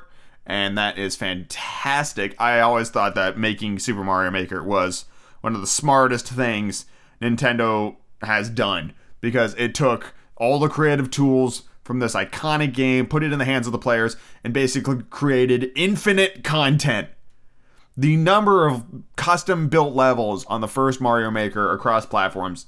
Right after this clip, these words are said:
is gotta be in the multi-millions of levels. There's so many creative people out there. Everybody could upload 'em up to the thing. There are YouTube channels dedicated to fucking playing Mario Maker levels forever.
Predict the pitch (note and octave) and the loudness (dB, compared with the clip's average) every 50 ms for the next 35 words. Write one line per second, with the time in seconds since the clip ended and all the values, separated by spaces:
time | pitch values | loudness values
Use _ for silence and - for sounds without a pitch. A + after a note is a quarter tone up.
0 | - - - - F#2 F#2 E2+ - - - - - C#3 B2+ A#2 A2+ A#2+ A2+ A2+ G#2 | -20 -18 -10 -6 -6 -6 -6 -10 -16 -16 -6 -2 0 2 4 4 2 2 0 -2
1 | G#2 G2+ F#2+ F#2+ E2 C2 F#2 G2 F#2+ F#2+ G2 G2+ A2+ A2+ A#2+ A2 - A#2+ A#2 - | -4 -4 -4 -4 -4 -4 -6 -6 -6 -4 -4 -4 -2 -2 -2 0 -2 -2 -2 -2
2 | A2+ G#2 A2 G#2+ G#2+ A2 G#2 G2+ G2 F#2+ F#2 F2+ F#2 - - - - _ - - | -2 -2 -2 -2 -4 -4 -4 -4 -4 -4 -6 -6 -6 -8 -10 -12 -14 _ -20 -20
3 | - - _ _ - F#2+ F2+ F#2+ G2 F#2 F#2 E2+ E2 D2+ - - - - G#2 A2 | -20 -20 _ _ -6 -6 -4 0 2 0 0 0 -2 -8 -8 -12 -14 -8 -4 -2
4 | G#2 G2+ G2 - - - - - - - - - E3 D3+ C#3 C3 C3 B2+ B2 - | -2 -2 -2 -4 -8 -12 -16 -20 -12 -10 -6 0 2 2 2 2 2 0 0 0
5 | - C#3+ C3+ B2+ A#2+ A2+ C3 B2+ A#2+ A#2 A2+ A2 A2+ A2+ - A#2+ A2+ A2 A2 - | 0 0 2 2 0 2 2 0 2 2 2 2 2 2 2 0 2 2 2 0
6 | A2+ A2+ A#2+ A2 A#2 A#2 C3 A#2 F2+ G#2+ - - A#2 A2+ A2 G#2+ A2 A2 G#2+ G#2 | 0 -2 -2 -2 -2 -2 -2 0 0 0 0 0 0 2 2 4 2 2 2 -2
7 | G2+ - - A2 G2+ G#2 - - A2+ A2 A2 A2 A2 A2 - - - - - - | -2 -2 -4 -4 -4 -4 -4 -4 -4 -2 -2 -4 -4 -6 -8 -12 -20 -20 -20 -20
8 | - - C#3+ D3 C#3+ C3 B2 G#2+ G#2 G#2 C#3 C3+ B2+ C3 C3 C3 C3+ A#2 - C#3+ | -6 -2 2 2 4 4 2 0 -4 -8 -6 -2 2 2 2 2 0 -2 0 0
9 | C3 A#2+ A#2+ A2+ - D3 D3+ D3+ D3+ D3 C3+ D#3 D3+ D3 C#3+ C#3+ C#3+ B2+ A#2 - | 0 2 0 0 2 2 2 4 4 2 2 4 4 4 4 2 0 0 0 0
10 | C#3 A#2+ - D#3 C#3+ C3 C3 C3+ B2+ A#2+ C#3 C#3 C3 B2+ C3 C3 B2+ C3 C3 C3 | 0 0 2 0 0 0 0 -4 -2 -2 0 0 2 2 2 2 4 2 2 2
11 | C3 B2+ B2+ B2+ B2+ B2 B2+ B2 B2 B2+ B2 A#2+ - - - - - - - C#3+ | 0 0 0 0 0 2 2 2 2 0 0 -2 -4 -10 -16 -16 -12 -8 -4 0
12 | D#3 D#3+ D3 C#3 C#3+ C#3+ C#3 C3 C#3+ C#3 C3+ B2+ B2+ - | 2 4 4 4 4 4 4 4 4 4 4 4 2 -2